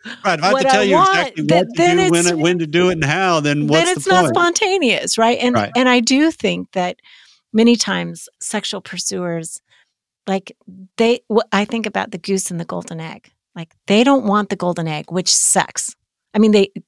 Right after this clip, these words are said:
Speaker 2: they will take sex and they want sex, certainly, but they want the goose. They want
Speaker 1: Right.
Speaker 2: the goose who lays the golden egg, who has desire, who has ideas, who will initiate occasionally, you know, because why?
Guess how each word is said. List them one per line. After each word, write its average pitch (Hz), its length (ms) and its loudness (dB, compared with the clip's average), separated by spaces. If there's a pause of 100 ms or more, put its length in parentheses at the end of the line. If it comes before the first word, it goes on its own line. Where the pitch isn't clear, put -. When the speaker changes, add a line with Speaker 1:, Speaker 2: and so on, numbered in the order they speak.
(160)
Speaker 2:
they 214 160 4
will 208 160 2
take 240 240 2
sex 170 260 -2
and 180 80 -4
they 175 80 2
want 185 280 0
sex, - 200 -6
certainly, - 480 -2 (420)
but 220 120 0
they 247 100 2
want 262 240 2
the 247 60 0
goose. - 480 -2 (380)
They 220 100 0
want 277 160 2
Speaker 1:
Right. 262 80 -4
Speaker 2:
the 247 80 -2
goose 247 320 2
who 226 160 0
lays 269 380 2
the 240 100 -4
golden 214 320 0
egg, 185 240 -2
who 190 160 -6
has 214 500 0
desire, 185 560 -2
who 185 140 -10
has 202 360 -2
ideas, 185 640 -4
who 175 140 -12
will 202 240 -4
initiate 190 580 -4
occasionally, 170 720 -12 (480)
you 220 100 -2
know, 226 60 0
because - 480 -6 (100)
why? 196 680 -4